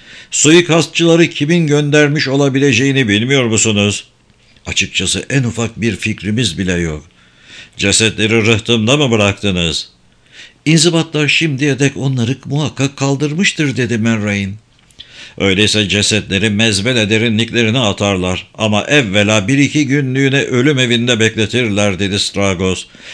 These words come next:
"Oradaki adamlarımızdan birinin onlara göz atmasını istiyorum.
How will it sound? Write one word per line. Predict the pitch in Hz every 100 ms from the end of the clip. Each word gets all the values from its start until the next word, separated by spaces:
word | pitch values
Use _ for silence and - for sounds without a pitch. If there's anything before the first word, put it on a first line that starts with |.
| -
"Oradaki | - 202 139 92 101
adamlarımızdan | 85 92 98 95 95 95 98 87 120 117
birinin | 147 107 90 113
onlara | 107 139 143 147 151
göz | 123 170 151
atmasını | 147 135 139 147 170
istiyorum. | 147 - 120 107 95 82